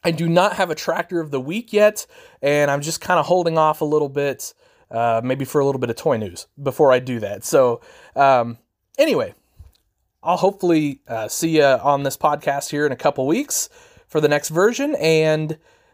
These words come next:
you can always check me out on YouTube, Instagram, TikTok, Facebook, and hope to see you out at the shows. Of course, uh, on March twenty-seventh,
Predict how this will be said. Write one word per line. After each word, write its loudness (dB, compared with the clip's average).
you -10
can -6
always 2
check -4
me -4
out 0
on -6
YouTube, -4
Instagram, 0
TikTok, -2
Facebook, 2
and -6
hope -2
to -8
see -6
you 0
out -2
at -4
the -8
shows. 2
Of -20
course, 2
uh, 2
on 4
March 0
twenty-seventh, -2